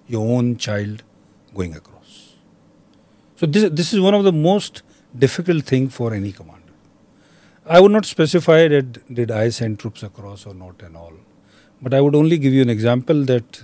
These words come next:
there was a Gurkha battalion in my A O R, and one day while patrolling was ca-, being carried out, one of our J C Os was hit by a sniper,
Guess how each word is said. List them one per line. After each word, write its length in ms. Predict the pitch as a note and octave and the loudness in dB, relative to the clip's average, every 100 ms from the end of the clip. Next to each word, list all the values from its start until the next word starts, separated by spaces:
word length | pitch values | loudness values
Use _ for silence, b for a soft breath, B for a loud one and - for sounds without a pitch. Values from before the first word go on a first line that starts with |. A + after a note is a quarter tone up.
| A2 | -10
there 100 | A#2 | -6
was 120 | A#2 | -4
a 40 | A2+ | -2
Gurkha 320 | A#2+ A#2+ C#3+ | -2 -2 -4
battalion 500 | A2+ G#2+ G#2+ A2 G#2+ | -2 -2 -2 -4 -6
in 240 | G#2 G2 - - | -6 -8 -14 -8
my 180 | A2 | -6
A 160 | G#2+ F#2 | -6 -8
O 120 | F2 | -12
R, 140 | F#2+ B2+ _ _ b b b b b | -18 -20 _ _ b b b b b
and 440 | - A2 A2 G#2+ G#2+ _ | -8 -6 -4 -6 -12 _
one 200 | B2 C3 | -2 4
day 140 | C3+ | 4
while 340 | A#2+ A#2 G#2+ G#2+ - _ _ _ | 4 2 0 -6 -14 _ _ _
patrolling 500 | - G#2+ B2+ A#2+ A#2+ | -8 -2 -2 0 -4
was 180 | A2+ A2 | -4 -6
ca-, 180 | - G#2+ | -6 -10
being 220 | G2+ G2+ | -8 -8
carried 320 | G2 G#2 G#2+ | -6 -6 -4
out, 300 | G2+ G2+ A#2+ - _ b b b | -4 -6 -10 -18 _ b b b
one 220 | B2 D#3 | -4 -2
of 180 | F3+ D3+ | 0 -2
our 220 | C3+ A#2+ | -2 -2
J 180 | G2 A2 | -2 -2
C 260 | A#2 - B2 | -2 -4 -4
Os 120 | A2+ | -4
was 180 | G#2+ F#2 | -8 -10
hit 360 | D#2+ - _ - _ _ _ _ _ _ | -14 -18 _ -20 _ _ _ _ _ _
by 140 | - F#2 | -14 -12
a 80 | F2 | -10
sniper, 420 | - E2 - | -14 -16 -20